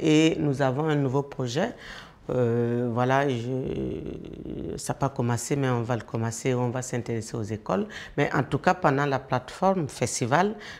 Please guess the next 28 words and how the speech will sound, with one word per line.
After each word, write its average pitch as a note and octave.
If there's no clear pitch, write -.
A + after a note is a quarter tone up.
nous C3+
avons E3
aussi F3+
un D3+
espace C3+
de -
lecture, A#2+
découverte C3+
de, A#2+
de C3+
jeunes C#3+
talents, C3+
de C3
jeunes B2
auteurs. A2
Donc, A#2
il B2+
y -
a B2
un D3
appel E3+
à -
candidature, F3
en B2+
tout -
cas D3
à C3+
texte. -